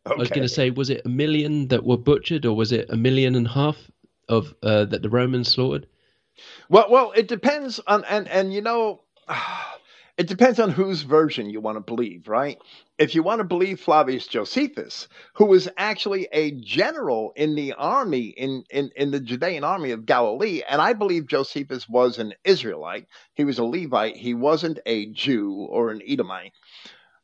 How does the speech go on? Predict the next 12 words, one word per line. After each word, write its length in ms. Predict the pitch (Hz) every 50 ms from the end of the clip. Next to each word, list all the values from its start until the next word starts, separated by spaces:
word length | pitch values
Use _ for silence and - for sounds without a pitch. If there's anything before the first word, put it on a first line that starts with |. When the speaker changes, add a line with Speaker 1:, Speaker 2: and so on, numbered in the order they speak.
| _ _ _ -
Speaker 2:
Josephus, 800 | 131 - 180 226 254 - - 233 214 214 202 190 - - - - -
I 180 | - 139 143 151
think 280 | 143 - - 202 196 190
he, 280 | - 185 190 226 - -
the 120 | 143 147
number 360 | 143 143 156 160 165 156 156 151
he 220 | 120 135 156 156
gives 500 | 156 143 143 147 143 135 135 143 131 -
of 180 | - - 120 110
the 120 | 117 113
total 420 | - - 151 165 165 156 151 131 113 -
dead 460 | - 135 123 147 160 165 165 160 165